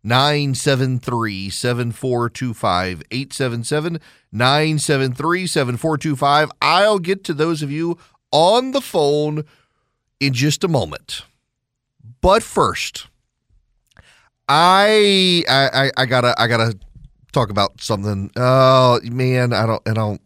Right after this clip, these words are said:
uh, this is gonna provoke people, but it needs to be said. I wa-, I wanna play for you a clip real quick.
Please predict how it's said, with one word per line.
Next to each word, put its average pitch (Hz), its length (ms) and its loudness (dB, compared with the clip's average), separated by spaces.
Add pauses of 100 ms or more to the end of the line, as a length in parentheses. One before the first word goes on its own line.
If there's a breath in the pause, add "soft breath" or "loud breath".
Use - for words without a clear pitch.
(300)
uh, 90 160 -2
this 92 140 -4
is - 40 -14
gonna 82 140 -8
provoke 85 360 -6
people, 76 280 -12
but 78 400 -8 (720)
it 107 60 -10
needs 110 220 -4
to - 60 -16
be 87 120 -6
said. 78 240 -8
I 110 40 0
wa-, 156 140 0
I 160 80 0
wanna 202 160 2
play 143 220 2
for 127 100 -4
you 101 140 0
a 87 40 -4
clip - 280 -10 (240)
real 92 100 -6
quick. - 300 -12